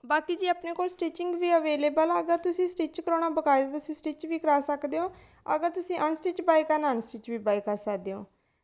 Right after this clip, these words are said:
ਨੈਕਸਟ ਆ ਹੰਡਰਡ ਪਰਸੈਂਟ ਆਰਗੈਨਿਕ ਕਾਟਨ ਦਾ ਫੈਬਰਿਕ ਰਹੇਗਾ, ਠੀਕ ਹੈ ਜੀ। ਬਹੁਤ ਸੌਫਟ ਜਿਹਾ ਫੈਬਰਿਕ ਆ, ਬਹੁਤ ਵਧੀਆ ਫੈਬਰਿਕ ਆ ਇਹ ਵੀ। ਇਹਦੇ ਵਿੱਚ ਪੰਜ ਤੋਂ ਛੇ ਰੰਗ ਅਵੇਲੇਬਲ ਹੈ।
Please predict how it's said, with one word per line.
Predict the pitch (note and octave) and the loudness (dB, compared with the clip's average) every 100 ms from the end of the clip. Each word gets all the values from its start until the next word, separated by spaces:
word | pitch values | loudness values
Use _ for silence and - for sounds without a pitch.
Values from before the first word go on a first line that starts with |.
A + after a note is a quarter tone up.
| _ | _
ਨੈਕਸਟ | D4+ D#4+ D#4+ | -6 -6 -2
ਆ | F4 | 0
ਹੰਡਰਡ | E4+ D#4 D4+ D#4+ | 0 2 2 2
ਪਰਸੈਂਟ | E4 E4+ E4 | 0 0 2
ਆਰਗੈਨਿਕ | D#4+ C4+ B3+ A#3+ C#4 C#4+ | 2 4 2 2 -2 0
ਕਾਟਨ | C#4+ A#3+ C4+ C#4 | 2 2 2 -2
ਦਾ | C#4+ | -2
ਫੈਬਰਿਕ | C#4+ B3 G#3 B3 B3+ | 0 0 0 -6 -2
ਰਹੇਗਾ, | B3+ C4 C#4 D#4 D4+ - _ - | 0 2 2 0 -4 -20 _ -12
ਠੀਕ | - | -8
ਹੈ | E4+ | -6
ਜੀ। | |
ਬਹੁਤ | D4+ C#4 D#4 | -2 2 2
ਸੌਫਟ | D#4+ D4 C#4+ D#4+ | 4 2 2 -2
ਜਿਹਾ | D#4+ E4 | -2 0
ਫੈਬਰਿਕ | E4 C#4 A3 C4+ C#4 | 2 0 0 -4 0
ਆ, | C#4 | 0
ਬਹੁਤ | B3+ C4+ C4+ | 2 2 2
ਵਧੀਆ | A#3 B3 C4+ | 0 0 2
ਫੈਬਰਿਕ | C#4 G#3 A3+ A3+ | 0 0 -4 -2
ਆ | A#3 | -2
ਇਹ | A#3 | -2
ਵੀ। | D4+ - _ _ B3+ | -4 -8 _ _ -10
ਇਹਦੇ | C4+ | -8
ਵਿੱਚ | C#4+ D4+ | -8 -6
ਪੰਜ | D4+ C4+ B3 | -2 -2 -2
ਤੋਂ | C4 C#4 | 0 0
ਛੇ | - C4 | 4 2
ਰੰਗ | B3 A#3 C4+ | 2 2 0
ਅਵੇਲੇਬਲ | C#4+ B3 G3+ F#3 F#3+ | 4 4 2 -2 -4
ਹੈ। | F3+ E3+ | -6 -10